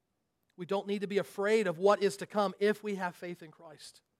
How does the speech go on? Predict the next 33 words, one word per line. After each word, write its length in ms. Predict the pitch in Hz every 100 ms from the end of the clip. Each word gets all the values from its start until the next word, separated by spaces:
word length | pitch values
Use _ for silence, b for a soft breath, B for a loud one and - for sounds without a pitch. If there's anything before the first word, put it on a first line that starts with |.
| _ _ _ _ _ -
because 280 | 175 180 170
he 100 | 233
has 120 | 214
accomplished 540 | 208 208 208 208 185 -
everything 540 | 208 226 247 233 226
that 100 | 214
we 140 | 214 202
need 380 | 220 214 147 - _ _ _ _ -
to 60 |
not 80 | 233
only 200 | 233 214
give 200 | 233 233
us 200 | 208 -
purpose 500 | - 247 262 269 -
to 220 | - 233
our 120 | 220
days 380 | 190 214 233 226
in 120 | 220
this 220 | 214 247 254
life, 220 | 247 247
but 180 | 208 -
to 80 | 190
bring 300 | 214 226 214
us 120 | 214
into 200 | 190 208
your 100 | 180
glorious 400 | 175 190 180 165
presence 380 | 196 180 170 160
in 60 |
the 60 | 151
life 240 | 147 151
to 60 | 147
come, 280 | 147 139